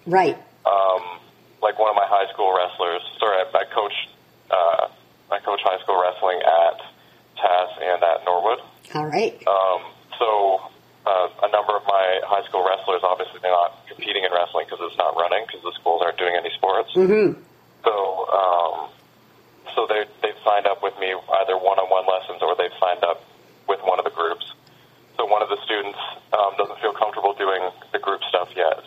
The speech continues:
Speaker 2: so he's just doing one-on-one, uh, boxing lessons with me.
Speaker 1: Oh, okay. Uh, do you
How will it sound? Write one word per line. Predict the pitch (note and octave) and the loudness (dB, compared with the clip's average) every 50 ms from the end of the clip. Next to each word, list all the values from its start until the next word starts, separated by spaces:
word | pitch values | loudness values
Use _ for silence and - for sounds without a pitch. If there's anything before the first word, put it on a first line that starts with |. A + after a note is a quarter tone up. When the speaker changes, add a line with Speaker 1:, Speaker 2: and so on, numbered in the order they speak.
| - | -2
Speaker 2:
so | - G#2 F2+ F2 F2 - G1+ - - - - - _ _ _ _ _ _ _ - | 0 0 2 2 0 0 -2 -2 -6 -10 -20 -20 _ _ _ _ _ _ _ -10
he's | - A2+ - | -8 -4 -4
just | - G#2 G2 - | -2 -4 -4 -2
doing | G#2+ G2+ G2 F#2+ F2+ F#2 F#2 | -2 -2 -2 -2 -2 -2 0
one-on-one, | F#2 F#2 F2+ F2 F2 F2 F2 F2 F2 - - - _ _ - | 2 2 2 2 2 2 2 0 0 -4 -10 -18 _ _ 0
uh, | F#2+ F#2+ D#2 B1 B1 C2+ - | 2 2 2 2 2 0 0
boxing | - E2+ E2 F2 - - F#2 | 0 0 0 0 -2 -4 -2
lessons | E2 D#2+ D#2 - - D2 C#2+ - | 0 0 -2 -2 -8 -12 -14 -14
with | - - - | -16 -10 -6
me. | - - - - - _ _ _ - - | -6 -6 -6 -6 -12 _ _ _ -10 -4
Speaker 1:
Oh, | D3+ D3+ C#3+ - E3 F#3 | -2 -2 0 2 0 0
okay. | F#3 - G3 D#3 E3 G#3 C4 - - - _ _ _ - - - - _ _ _ _ _ _ _ _ _ _ _ _ _ _ _ _ _ - - - - - - - - - _ - | 0 0 -2 0 0 -2 -2 -6 -12 -20 _ _ _ -20 -20 -20 -20 _ _ _ _ _ _ _ _ _ _ _ _ _ _ _ _ _ -20 -20 -20 -20 -20 -20 -20 -20 -20 _ -2
Uh, | G3 G3 G#3+ | 0 2 2
do | F#3+ D#3+ F#3 A3 | 4 6 6 6
you | A3 G#3 G#3+ G#3+ | 8 8 6 6